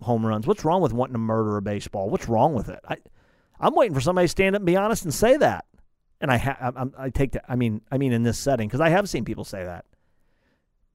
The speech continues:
Again, I don't understand why improving the game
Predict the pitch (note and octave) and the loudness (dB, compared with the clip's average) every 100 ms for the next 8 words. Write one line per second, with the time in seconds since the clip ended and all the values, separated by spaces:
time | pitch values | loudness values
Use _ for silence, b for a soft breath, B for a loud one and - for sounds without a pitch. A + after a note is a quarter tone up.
0 | _ _ _ _ _ _ _ _ _ _ | _ _ _ _ _ _ _ _ _ _
1 | _ - F#3 C#4 C#4+ G#2+ - _ _ _ | _ -10 -2 0 2 0 -6 _ _ _
2 | _ _ _ _ _ _ _ _ _ _ | _ _ _ _ _ _ _ _ _ _
3 | _ _ - A#3 C4+ B3 - A3 A3+ G3+ | _ _ -4 0 0 0 0 0 0 0
4 | F#3+ F#3 E3+ - G3+ G#3 G3 F3+ E3 F3+ | 0 0 -2 0 2 0 -2 -2 0 0
5 | E3+ C3+ C#3 | 0 -4 -8